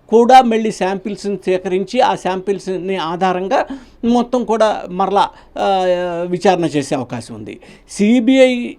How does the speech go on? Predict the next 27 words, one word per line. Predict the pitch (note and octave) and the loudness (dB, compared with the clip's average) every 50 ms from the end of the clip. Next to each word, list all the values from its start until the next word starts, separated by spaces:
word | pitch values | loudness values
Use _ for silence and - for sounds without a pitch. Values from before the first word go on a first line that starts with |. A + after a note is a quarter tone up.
| - F3+ | -4 -2
ఎప్పుడైతే | F3+ F3 - G#3+ G#3+ A3+ G#3+ G3+ A3+ G#3+ G#3 | -2 0 2 2 2 2 2 2 0 -2 -2
దీనికి | F3 F3 F3 F3 E3 D3+ F#3 | -2 -2 -4 -4 -4 -6 -8
ఈ | F3 F3+ F#3 F3+ F3+ | -8 -8 -6 -6 -4
విషయంలోకి | E3+ F3 - - F#3+ F#3+ F#3 F#3 F#3 F3+ | -4 -4 -4 -4 -4 -4 -4 -4 -4 -4
ఎంటర్ | D#3+ D3+ D3 D3 D3+ E3+ | -6 -6 -6 -6 -6 -4
అయిందో | D3 C3+ B2+ A#2+ B2 C3 - - - - - - - D#3 | -4 -4 -4 -4 -4 -6 -6 -8 -10 -14 -20 -18 -12 -6
దాదాపుగా | D#3 B3+ - G3+ F3+ F#3 G3+ G3+ G#3+ G#3+ | -2 0 0 2 2 0 0 -2 0 0
గనక | A#3 A3 G3 A3+ G#3+ G#3 - G#3 G3+ G3 | 0 0 0 -2 -4 -4 -6 -6 -6 -6
చూస్తే | F#3+ F#3 - G3+ | -6 -4 -4 -4
గనక | F3 F#3 F#3 F#3 - G3 F#3 - - - - | -4 -4 -4 -4 -4 -4 -4 -4 -6 -10 -12
ఈ, | G3 F#3+ G3 G3 F#3+ F#3 F3+ F3+ E3+ - - - - - _ _ - F3+ | -8 -6 -6 -4 -4 -4 -6 -6 -8 -10 -12 -16 -20 -20 _ _ -2 0
ఆ, | F3+ F#3 F#3 F3+ F3 F3 E3+ E3 F3 F3 E3+ E3+ - | 2 2 2 2 2 0 -2 -4 -6 -6 -6 -2 0
కల్తీకి | F#3 F3+ F#3 F#3 G3 F#3 F3 E3+ F3+ E3+ | 2 2 2 2 0 -2 -2 -2 -4 -8
సంబంధించినటువంటి | - E3+ E3 F3 E3+ E3+ E3+ E3+ D#3 D#3 D#3 E3 D#3 D#3+ D#3 D#3+ D#3 C#3+ - | -8 -6 -6 -6 -6 -4 -4 -6 -6 -6 -8 -8 -8 -8 -8 -8 -6 -6 -4
వ్యవహారం | D#3 D#3 D3+ D#3 E3 E3 D#3+ D#3 D#3 | -2 -2 -2 -2 -2 -4 -4 -6 -8
ఏదైతే | D#3 D3+ D#3 D3+ C3+ D#3 | -8 -6 -8 -8 -8 -8
ఉందో | C#3+ C#3+ D3 D3 F#3 A3 - - - - - - | -8 -8 -6 -4 -4 -6 -6 -8 -14 -20 -10 -2
దీన్ని | E3 F#3 F#3+ F#3 F3+ | 2 2 2 2 2
దిగ్గు | D#3+ D#3 E3 F3 D#3 D#3 G3 | 0 0 -2 -2 -2 -4 -6
తేల్చేందుకు | G3 - A3 G#3 G3+ F3 F#3 F3+ F3+ E3+ F3+ E3+ | -2 2 2 2 2 0 -2 -4 -4 -4 -6 -6
మాత్రం | D#3+ E3+ E3 E3 F#3 G3+ G3+ F3 | -4 -6 -6 -4 -6 -8 -6 -6
మూడు | D#3+ D3+ D#3 D3+ | -4 -4 -2 -2
నాలుగు | D3 C#3+ C#3+ C#3+ C#3+ C3+ | -2 -2 -4 -4 -4 -4
నెలలు | C#3 C#3+ D3 E3 F#3+ | -4 -4 -4 -2 0
అయితే | G3+ F3+ F3+ F3+ | -2 -2 -2 -2
మాత్రం | E3 D#3 D3+ D3+ - E3 F3 | -4 -4 -6 -6 -6 -8 -8
పట్టవచ్చు. | D#3+ - - - - E3+ E3 F3 E3+ - A#3+ C4 B3+ | -8 -10 -12 -12 -8 -6 -6 -6 -6 -6 -6 -8 -6